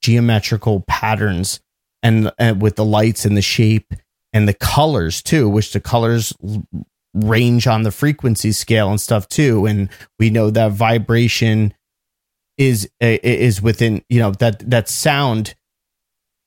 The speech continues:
and color can be measured in the same breath, and it, it is a vibration, and this creates form.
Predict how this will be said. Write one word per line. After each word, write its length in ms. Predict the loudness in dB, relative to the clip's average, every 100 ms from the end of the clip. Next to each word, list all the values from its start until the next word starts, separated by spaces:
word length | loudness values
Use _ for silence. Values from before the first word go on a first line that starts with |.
| _ _ -4
and 400 | 0 2 0 -4 -10 _ _ _ _ _ _ -2
color 540 | 0 2 0 -2 -6 _ _ _ _ -2
can 280 | 0 2
be 140 | 2 2
measured 460 | 2 2 0 0
in 120 | 0 0
the 60 |
same 360 | 0 0 0 0
breath, 320 | 2 0 0
and 120 | -2
it, 140 | -2 0
it 120 | 0
is 300 | 2 2 2
a 100 | 0
vibration, 920 | 0 0 0 0 0 2 2 0 -2 -6 _ _ _
and 220 | 0 2
this 220 | 2 0 -2
creates 500 | -4 0 2 0 -4
form. 600 | -2 0 0 -2 -6